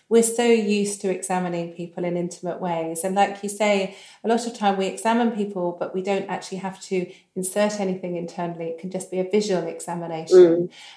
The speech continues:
Speaker 1: And that can be really reassuring for a lot of women. So none of
Speaker 2: Mm.
Speaker 1: you should feel embarrassed by even asking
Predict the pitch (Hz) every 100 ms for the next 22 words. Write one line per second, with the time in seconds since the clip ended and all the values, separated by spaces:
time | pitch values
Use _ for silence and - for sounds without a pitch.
0 | _ 202 208 - 202 208 196 196 190 180
1 | 175 - 175 170 170 170 165 - 175 170
2 | 165 160 156 - 185 180 202 202 196 190
3 | 190 190 180 190 180 175 208 214 170 165
4 | - - 180 196 202 196 208 220 - 160
5 | 165